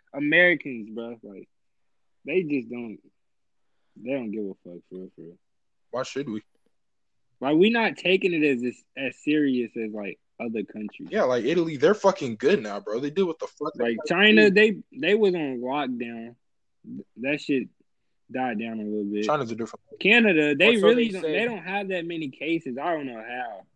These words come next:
Speaker 1: unless they're on lockdown too.
Speaker 3: I think China might be lying about their, uh, their, uh, mortality rate.
Speaker 2: China lies about fucking everything. No, I'm just kidding. I'm not gonna
Speaker 1: Mm,
Speaker 2: make it
Speaker 1: I, I
Speaker 2: weird.
Speaker 1: felt, I, I, I felt about, like, I had that opinion too, but also, like,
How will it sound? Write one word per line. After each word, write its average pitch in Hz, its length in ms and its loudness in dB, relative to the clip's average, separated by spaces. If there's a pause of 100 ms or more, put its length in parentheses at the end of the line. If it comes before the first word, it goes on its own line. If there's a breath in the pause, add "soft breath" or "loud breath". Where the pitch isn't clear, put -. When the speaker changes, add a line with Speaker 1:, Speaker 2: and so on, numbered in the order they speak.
(100)
Speaker 1:
unless 135 260 -4
they're 151 140 0
on 120 160 -6
lockdown 110 520 -6
too. 110 320 -4 (540 loud breath)
Speaker 3:
I - 80 -4
think 202 220 -4
China 175 260 -4
might 156 160 0
be 135 100 -4
lying 127 260 -6
about 113 260 -4
their, 113 180 -8
uh, 110 220 -12 (880)
their, 120 180 -2
uh, 113 220 -4 (320)
mortality 120 600 -4
rate. 110 240 -10 (1120)
Speaker 2:
China 220 120 2
lies 151 180 4
about 135 200 0
fucking 143 280 4
everything. 120 340 -4
No, 101 100 -12
I'm 101 100 -10
just - 100 -16
kidding. 104 120 -12
I'm 131 40 -4
not 143 140 4
gonna 151 100 2
Speaker 1:
Mm, - 40 4
Speaker 2:
make 240 200 4
it - 120 -4
Speaker 1:
I, 208 100 6
I - 20 2
Speaker 2:
weird. 220 200 4
Speaker 1:
felt, 226 240 4 (120)
I, 185 160 2 (220)
I, 185 200 4 (400)
I 156 100 -2
felt 156 280 -4
about, 139 280 -2 (280)
like, 120 100 -12 (140)
I 147 40 -4
had 143 120 -6
that 123 160 0
opinion 113 440 -6
too, 120 220 0
but 104 120 -4
also, 113 340 -6
like, 98 340 -8